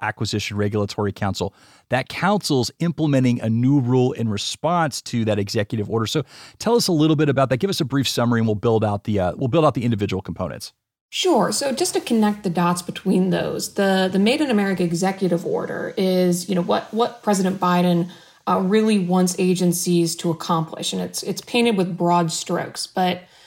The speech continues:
Speaker 2: but one of the, one of the limitations of that executive order is what is already implemented in statute, and that would be the Buy American Act. But the Buy American Act, agencies don't just comply with the Buy American Act, the,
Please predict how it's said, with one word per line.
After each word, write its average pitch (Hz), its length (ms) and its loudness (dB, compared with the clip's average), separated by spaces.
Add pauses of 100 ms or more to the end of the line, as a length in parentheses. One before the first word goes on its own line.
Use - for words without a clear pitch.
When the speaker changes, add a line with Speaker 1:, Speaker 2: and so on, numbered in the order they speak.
(140)
Speaker 2:
but 202 140 -2
one 262 160 4
of 226 140 -2
the, 196 600 2 (140)
one 233 260 2
of 240 60 0
the 202 80 0
limitations 196 880 0
of 170 80 -2
that 175 180 2
executive 175 480 -2
order 170 320 0
is 170 360 0
what 185 240 0
is 185 160 0 (100)
already 180 360 4
implemented 175 760 -2
in 170 400 -4
statute, - 720 -6 (340)
and 175 180 2
that 175 140 0
would 175 160 0
be 175 160 2
the 165 460 0
Buy 165 160 0
American 165 480 -4
Act. - 340 -14 (380)
But 185 100 0
the 190 80 0
Buy 208 200 2
American 202 460 2
Act, 165 340 -2 (120)
agencies 220 460 2
don't 185 200 0
just 180 200 -2
comply 180 480 0
with 165 160 -2
the 170 60 -4
Buy 165 180 2
American 165 480 0
Act, 147 480 -8
the, 156 320 -8